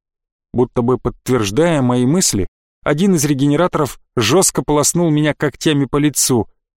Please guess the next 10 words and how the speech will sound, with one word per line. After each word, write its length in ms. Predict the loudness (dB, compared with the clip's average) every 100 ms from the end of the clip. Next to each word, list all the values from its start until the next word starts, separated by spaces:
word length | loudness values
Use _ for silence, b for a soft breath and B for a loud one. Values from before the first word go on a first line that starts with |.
| _ _
однако 440 | -4 -2 -2 -2 -2
в 80 |
следующий 580 | -2 0 0 2 0 0
момент 460 | 0 0 0 0 -2
вилка 380 | 0 0 0 -2
посоха 480 | 0 0 -2 -2
вонзилась 640 | 0 0 0 0 2 0 0
тому 240 | -2 -2
в 100 | -2
подбородок, 640 | -6 -4 0 2 0 -2 -8